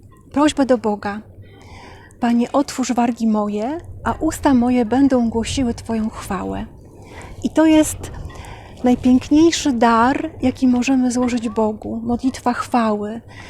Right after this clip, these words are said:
modlitwa uwielbienia. Staję przed Bogiem,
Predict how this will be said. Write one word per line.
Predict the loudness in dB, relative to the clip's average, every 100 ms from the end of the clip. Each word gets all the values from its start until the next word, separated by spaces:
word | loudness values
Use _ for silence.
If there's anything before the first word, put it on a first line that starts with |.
| -8 -2
modlitwa | 2 2 2 -2
uwielbienia. | 0 0 2 4 4 2 -4 -8 -12 -14 -16 -16 -18 -16 -14 -6
Staję | -4 0 4 4
przed | 4 2 4
Bogiem, | 6 6 6 2 2 2